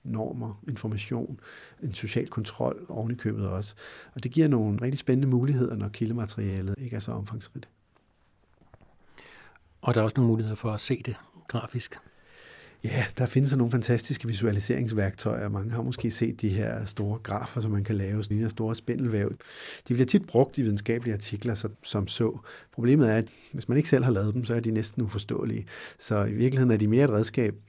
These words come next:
Speaker 1: i forskningsprocessen til at kunne se, hvordan netværk ser ud, til at kunne se interessante strukturer. Hvornår er der nogle aktører, der hænger særlig godt sammen? Hvor er der tyndt besat? Eller man kan tit se, at netværk måske består af flere dele. Det kan have sådan en sommerfuglestruktur, og så kan man jo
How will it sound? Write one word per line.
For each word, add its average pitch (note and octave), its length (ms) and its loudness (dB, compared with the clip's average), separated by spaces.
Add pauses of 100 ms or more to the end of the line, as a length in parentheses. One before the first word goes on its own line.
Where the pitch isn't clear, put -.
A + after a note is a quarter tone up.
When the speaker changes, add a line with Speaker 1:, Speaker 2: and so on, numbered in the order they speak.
(140)
Speaker 1:
i B2+ 140 -2
forskningsprocessen G#2+ 880 -2
til A2+ 120 -6
at G#2+ 80 -6
kunne - 120 -10
se, - 220 -2
hvordan G#2 240 0
netværk G#2 420 0
ser A2+ 160 -2
ud, A2 140 0
til A#2+ 160 -6
at G#2+ 60 -8
kunne - 100 -14
se - 180 -2
interessante A#2+ 580 -6
strukturer. A2 600 -8 (400)
Hvornår A2 280 -2
er G#2+ 40 0
der A2 100 -2
nogle G#2 220 0
aktører, B2+ 340 -2
der G#2+ 80 -2
hænger G2+ 200 0
særlig G#2 320 -2
godt G2+ 220 -4
sammen? A2+ 340 -4
Hvor A#2 200 -4
er G#2 60 -4
der G2 180 -4 (340)
tyndt - 220 -4
besat? G2+ 420 -4
Eller G#2+ 380 -6 (340)
man G#2 140 -6
kan G#2 100 -6
tit G#2+ 180 -6
se, B2 240 0
at G#2+ 60 0
netværk A2 360 0
måske G#2+ 220 -4
består A#2 280 -2
af A#2+ 60 -2
flere A#2 260 0
dele. A2 360 -2
Det A2 80 -2
kan G2+ 60 0
have G2+ 80 0
sådan G#2+ 120 -2
en G2 60 -2
sommerfuglestruktur, A2 1160 -4
og A2 80 -10
så A#2+ 120 -8
kan A2+ 160 -4
man G2 120 -2
jo F#2 180 -6